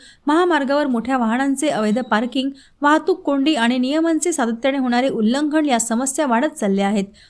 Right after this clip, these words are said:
या पार्श्वभूमीवर "आम्ही किती गाड्या चालान करू?" अशा स्वरूपाची प्रतिक्रिया काही वाहतूक पोलिसांकडून मिळत असल्याने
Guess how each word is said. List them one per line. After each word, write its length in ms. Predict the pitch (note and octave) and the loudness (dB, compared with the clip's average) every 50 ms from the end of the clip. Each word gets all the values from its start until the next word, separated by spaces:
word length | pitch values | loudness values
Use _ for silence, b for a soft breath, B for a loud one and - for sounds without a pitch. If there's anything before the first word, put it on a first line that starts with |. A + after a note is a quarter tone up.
| b b b b - | b b b b 0
या 80 | A#3 A3+ | 0 0
पार्श्वभूमीवर 840 | G#3+ A3+ G#3 G3+ G3+ - A#3+ G3+ G#3 G#3+ C4 D#4+ D#4+ C#4+ A3+ A3+ A#3 B B B B B | 2 2 0 0 0 0 0 0 2 2 2 2 2 2 0 0 -2 B B B B B
"आम्ही 260 | A3 A3+ A#3 C4+ C#4+ | 0 2 2 2 0
किती 340 | C#4 - B3 - E4+ F#4 F4 | -2 -4 -4 2 2 2 4
गाड्या 300 | C4+ C4+ B3+ C4+ C#4+ D4 | 4 2 0 0 0 -2
चालान 440 | D4 - B3+ G#3+ G#3+ A#3 A#3+ B3 A#3+ | -2 0 0 2 2 2 2 0 0
करू?" 320 | A#3+ D4 C#4 B3+ C4 A#3+ | 0 0 0 0 0 -2
अशा 260 | D3 E3+ G#3+ - B3 | -2 -4 -2 -2 -2
स्वरूपाची 540 | B3 - B3 C4+ D4+ D#4 E4 D#4+ D#4+ E4+ E4+ | 0 0 0 0 0 2 2 0 2 0 -4
प्रतिक्रिया 560 | - - A3 G3+ - D#4 D4+ D#4+ D4 B3+ A#3 | -2 -2 -4 -2 -2 -2 -2 0 2 2 2
काही 240 | A3 A3+ A3 A3 A#3+ | 2 0 -2 -2 0
वाहतूक 380 | A3 A3 G#3+ G#3 G#3 C#4+ C4 B3 | 0 0 0 0 0 -2 -4 -6
पोलिसांकडून 720 | - A#3+ A3+ B3 C#4 C4+ E4+ E4 D#4+ D#4 E4 D#4+ D#4+ D4+ | -2 -2 0 0 0 0 0 0 0 0 0 0 2 2
मिळत 280 | C4+ A#3+ A#3+ B3+ B3+ - | 2 0 0 -2 -4 -6
असल्याने 480 | - G#3 - - D#4 D4+ C4+ A3+ G#3+ | -6 -8 -4 -2 -2 0 0 0 0